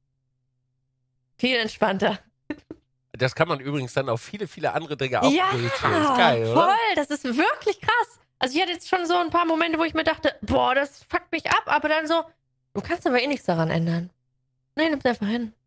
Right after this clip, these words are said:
Speaker 1: Okay.
Speaker 2: Wie ist so
Speaker 1: Und
Speaker 2: das, das morgens Aufstehen?
Speaker 1: Also ich stehe jetzt immer so zwischen acht Uhr dreißig und neun Uhr eigentlich in den letzten Tagen auf.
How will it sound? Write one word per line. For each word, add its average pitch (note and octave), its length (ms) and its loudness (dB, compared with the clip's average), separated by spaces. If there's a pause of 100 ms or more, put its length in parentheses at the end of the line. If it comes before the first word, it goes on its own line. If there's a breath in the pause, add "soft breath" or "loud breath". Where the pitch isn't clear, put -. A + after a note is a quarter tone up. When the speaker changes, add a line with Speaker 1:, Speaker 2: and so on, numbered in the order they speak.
(440)
Speaker 1:
Okay. - 360 -2 (2000)
Speaker 2:
Wie C#3+ 140 0
ist D#3+ 140 -4
so F#3 80 -2
Speaker 1:
Und A3+ 60 4
Speaker 2:
das, - 340 0
das C3 200 -6
morgens D3+ 300 0
Aufstehen? G3 460 -4 (2000)
Speaker 1:
Also A3+ 220 6
ich A#3+ 220 -2
stehe C#4 220 -2
jetzt C4+ 180 -2
immer C4+ 280 0
so C4 200 2
zwischen B3+ 380 -2
acht A#3 260 0
Uhr C4 80 2
dreißig A#3 480 -2
und A#3+ 80 0
neun A3+ 240 2
Uhr A#3+ 240 2
eigentlich C#4+ 380 -2
in D4+ 80 -2
den C#4+ 100 0
letzten C#4+ 300 -2
Tagen C#4 360 0
auf. C4+ 320 2